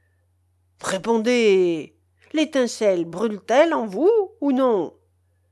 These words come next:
Mon oncle ne savait plus que devenir. « Permettez-moi de vous faire observer que je vous attends »,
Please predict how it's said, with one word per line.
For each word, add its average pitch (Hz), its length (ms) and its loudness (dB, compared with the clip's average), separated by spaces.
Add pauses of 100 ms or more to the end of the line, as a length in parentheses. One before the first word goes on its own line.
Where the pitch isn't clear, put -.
(920)
Mon 208 240 -2
oncle 233 380 -2
ne 214 100 -2
savait 214 340 -4
plus 226 240 -14
que - 140 -8
devenir. « 175 640 -4 (2500)
Permettez-moi 339 680 4
de 311 80 -4
vous 285 120 -2
faire 294 220 -2
observer 294 440 0
que 339 60 -6
je 277 60 -8
vous 262 240 -2
attends », 254 540 -2